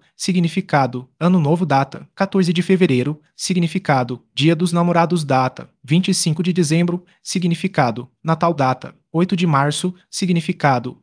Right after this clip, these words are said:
Dia Internacional da Mulher. Tendências atuais na definição de datas. Nos dias de hoje,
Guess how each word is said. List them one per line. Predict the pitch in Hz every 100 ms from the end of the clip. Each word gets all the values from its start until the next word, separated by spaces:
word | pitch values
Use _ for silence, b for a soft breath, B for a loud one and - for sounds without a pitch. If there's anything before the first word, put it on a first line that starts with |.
| -
Dia | 139
Internacional | 165 180 175 170 - 170 139
da | 156 170
Mulher. | 175 139 156
Tendências | 175 185 147 156 170 160
atuais | 160 185 156 170
na | 165
definição | 143 156 175 185 -
de | 180 180
datas. | 143 185 190
Nos | 156 180
dias | 151 160 175
de | 156 156
hoje, | 139 151 180